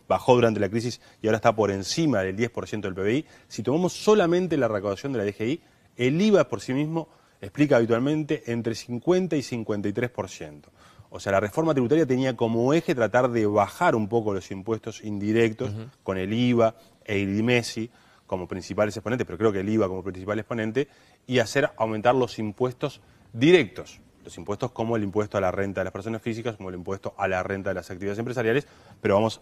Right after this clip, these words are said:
Speaker 1: vamos viendo que ese impuesto a la renta está creciendo a partir del año,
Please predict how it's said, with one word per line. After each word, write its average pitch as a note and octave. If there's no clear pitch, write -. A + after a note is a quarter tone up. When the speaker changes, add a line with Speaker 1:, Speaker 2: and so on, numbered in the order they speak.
Speaker 1:
vamos A2+
viendo A#2
que G#2
ese C#3
impuesto A2+
a A2+
la G#2
renta A2+
está G#2+
creciendo A2
a F2+
partir F#2+
del G#2+
año, A2